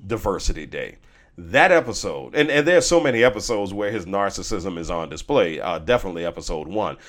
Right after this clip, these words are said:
but it really plays out in this <laughs> episode. So let me tell you what happens. Um, so Michael, the character, decides that he is gonna do for The Office a routine by Chris Rock, famously called Negroes versus Black People.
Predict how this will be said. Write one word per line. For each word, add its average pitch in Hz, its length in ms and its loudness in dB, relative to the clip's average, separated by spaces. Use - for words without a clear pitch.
but 135 360 4
it 139 100 2
really 196 440 0
plays 151 380 4
out 123 220 6
in 110 80 0
this 113 320 0
<laughs> - 0 -
episode. 107 480 4
So 120 120 -2
let 220 120 4
me 220 60 0
tell 160 160 2
you 123 100 -2
what 110 100 2
happens. - 460 -6
Um, 123 420 4
so 127 520 4
Michael, 160 560 2
the 131 140 -6
character, 87 680 -2
decides 107 520 2
that 98 340 2
he 131 180 0
is 151 100 0
gonna 139 180 0
do 110 200 -4
for 123 340 2
The 160 160 -4
Office 92 520 -2
a 95 80 -2
routine 104 720 -2
by 82 220 -2
Chris 127 300 -2
Rock, 85 280 -2
famously 104 560 -6
called 85 360 -2
Negroes 123 500 2
versus 101 400 -4
Black 82 340 -4
People. 87 480 -4